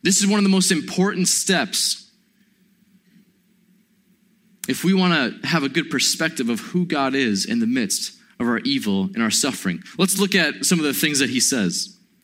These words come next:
Habakkuk says that God came from Teman, the Holy One from Mount Paran. These are alternative names for Mount Sinai. So we look at the Exodus story.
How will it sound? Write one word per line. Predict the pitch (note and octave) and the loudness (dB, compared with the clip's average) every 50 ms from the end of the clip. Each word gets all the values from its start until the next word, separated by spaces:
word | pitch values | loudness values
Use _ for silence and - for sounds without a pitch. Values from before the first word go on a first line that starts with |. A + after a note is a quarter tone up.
| _ - | _ -8
Habakkuk | - C3 A#2+ E3+ E3+ F3 F3+ F#3 F3 - | -6 -2 2 2 2 2 2 2 2 2
says | - E3 D3 A#2+ | 2 2 2 0
that | C3 B2+ - | -2 0 2
God | D3+ C#3+ D3+ C#3+ C3+ | 2 2 2 0 -2
came | - D3 C3+ C3+ | -2 -2 -2 0
from | B2+ C3 A#2+ | 0 -2 -2
Teman, | A2 - A#2 A2+ A#2 A#2 G2 F2 F2+ - - - - - | -2 0 0 0 2 0 0 -2 -4 -8 -16 -20 -8 -6
the | A#2 | -6
Holy | - - - D#3+ D#3+ D3 D3+ | -4 -2 -2 -2 0 0 -2
One | C#3+ C3+ B2+ | 0 -2 -2
from | A#2+ - A#2+ A#2+ | -4 -4 -2 -2
Mount | A#2 A2 - - | -2 -2 -4 -4
Paran. | - G#2+ G#2 G2+ F#2 E2 - - - - - - - - _ _ _ _ _ _ _ _ _ _ _ _ _ _ _ _ _ _ _ _ _ _ _ _ _ _ | -2 -2 0 0 0 -2 -6 -12 -20 -20 -20 -20 -20 -20 _ _ _ _ _ _ _ _ _ _ _ _ _ _ _ _ _ _ _ _ _ _ _ _ _ _
These | - E3 F3+ F#3 | 2 4 4 4
are | G3 C4+ | 4 2
alternative | - F3 F3 F3 - E3+ F3+ F3+ F3+ E3 D#3+ B2 A#2+ | 0 -2 -2 -2 0 2 2 2 2 2 0 -2 0
names | C3 C#3+ D3+ D3 B2+ A2 G2+ G2 F#2+ - - | 0 0 2 2 2 2 0 0 0 -2 -6
for | - - - C3+ B2+ B2+ B2 A#2+ A#2 B2 B2 - - - - | -6 -4 -2 -2 0 0 0 -2 -2 -4 -6 -10 -14 -4 -2
Mount | C3+ C#3 C#3+ - F#3 | 0 0 0 0 -2
Sinai. | - - A#2+ A#2 A#2+ A2 F#2 E2+ F2+ F2 - - - _ _ _ _ _ _ _ _ _ _ _ _ _ _ _ _ _ _ _ _ _ _ _ _ _ _ _ | 0 0 0 0 2 2 0 0 0 -4 -4 -8 -16 _ _ _ _ _ _ _ _ _ _ _ _ _ _ _ _ _ _ _ _ _ _ _ _ _ _ _
So | - E3+ | -2 0
we | D#3 D#3+ | 0 2
look | F3 G3+ G3+ - | 0 2 2 0
at | G3 | 0
the | - E3+ - D3 | 0 2 2 2
Exodus | E3+ F3 - - F3+ D#3 C#3+ B2+ - - | 2 2 2 2 2 2 2 2 2 2
story. | - - D#3 D#3 C#3 A#2+ G2+ F#2 F2+ F2+ - | 0 0 0 0 0 2 2 0 0 -2 -6